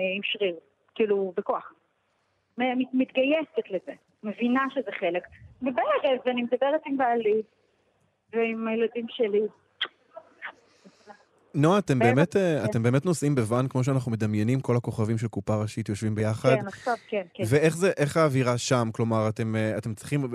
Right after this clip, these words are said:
Speaker 2: ממש את הרגע הזה שאתם יורדים ואתם צריכים לגייס את כל כוחות הנפש, אבל איך האווירה כשאתם יושבים ביחד שם? אתם, על מה אתם מדברים
Speaker 1: אנחנו,
Speaker 2: ביניכם?
Speaker 1: תודה לאל, תודה, אני מרגישה רק על זה שאני מוקפת בקומיקאים. אנחנו, יש לנו,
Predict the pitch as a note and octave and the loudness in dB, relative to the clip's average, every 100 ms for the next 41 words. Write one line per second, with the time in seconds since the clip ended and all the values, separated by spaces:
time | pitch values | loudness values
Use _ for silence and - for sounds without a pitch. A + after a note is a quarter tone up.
0 | G#2+ G#2+ F#2+ A2 A#2 C#3 C3+ A2 B2+ C3+ | -6 -8 -8 -4 0 0 0 -2 2 4
1 | C#3 D3+ C#3 B2+ B2+ A#2 C#3 D3 C3 A#2+ | 4 2 2 0 2 2 2 2 0 -2
2 | A2+ A2 C#3+ C#3+ - - A2+ A#2 B2 B2+ | -4 -6 -2 -2 -4 -10 -4 0 0 0
3 | A#2+ C3+ A#2+ A#2+ B2+ A#2+ A#2 A#2 A2+ A2+ | -4 -6 -4 -4 -4 -2 -4 -6 -6 -4
4 | C3 D3+ C3+ B2 A#2+ A#2 A#2 A2+ G#2 A2+ | -2 -2 -4 -2 -2 -4 -6 -6 -6 -6
5 | A2 A2 G#2+ A2 - G#2+ G#2+ G#2 G#2 A2+ | -4 -4 -4 -8 -8 -8 -8 -8 -4 0
6 | B2+ C3+ B2+ A#2 G#2+ A2+ C4+ G#2+ C4 C#4 | 0 0 -2 -4 -2 0 0 0 0 2
7 | C#4 C#4 C#4 _ C4 C4 - A#3+ C#4 C#4 | 2 0 -4 _ -2 -2 -2 -2 0 -2
8 | C4+ A#3+ C4+ C4 B3+ B3 B3+ B3 B3 A3+ | -4 -6 -4 0 0 -2 -4 -4 -4 -4
9 | B3 A3+ A#3 G#3+ G#3 G#3 G3+ - G#3 F#3+ | -6 -6 -4 -2 -2 -6 -6 -4 -4 -6
10 | F3+ A3 G#3+ - A3+ A3+ C4 A#3 | -12 -10 -10 -6 -6 -4 -4 -4